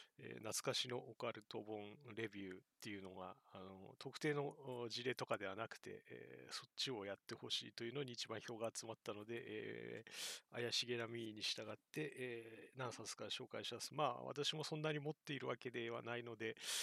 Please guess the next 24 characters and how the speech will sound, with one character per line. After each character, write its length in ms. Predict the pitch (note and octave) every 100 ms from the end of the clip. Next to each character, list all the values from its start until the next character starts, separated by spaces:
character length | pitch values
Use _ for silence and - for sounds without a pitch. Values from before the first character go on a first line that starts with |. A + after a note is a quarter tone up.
| - - -
え 80 | B2+
ー、 20 |
と 120 | -
り 60 | E3+
あ 20 |
え 20 |
ず 100 | F3+
今 260 | D#3+ E3 C#3+
持 140 | C#3 C#3
っ 20 |
て 160 | - D3+
る 80 |
中 240 | C3+ C#3+ C#3
で、 100 | B2+
な 100 | D3+
お 60 |
か 140 | D3 C#3
つ、 280 | - A#2 -
あ 140 | A2 G#2+
の、 500 | G#2+ G#2+ A2+ A2+ A2 - - D3
ね、 220 | D3 - _ - -
部 60 | C3+
屋 120 |
の 100 | C3